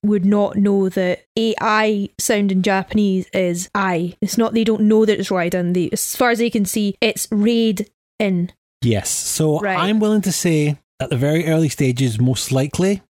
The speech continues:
Speaker 2: it was their own translation error. Not as good as Sheng Long.
Speaker 1: Yeah, I mean, I don't think anything can beat Sheng Long.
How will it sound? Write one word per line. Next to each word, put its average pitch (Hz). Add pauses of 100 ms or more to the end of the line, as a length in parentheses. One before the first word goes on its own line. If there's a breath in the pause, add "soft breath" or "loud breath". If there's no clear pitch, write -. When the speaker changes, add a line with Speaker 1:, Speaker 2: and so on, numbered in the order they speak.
Speaker 2:
it 151
was 147
their 143
own 143
translation 113
error. 98 (220)
Not 185
as 180
good 165
as -
Sheng 135
Long. 107 (300)
Speaker 1:
Yeah, 220
I 196
mean, 208
I 208
don't 226
think 226 (180)
anything 233
can 190
beat 185
Sheng 185
Long. 175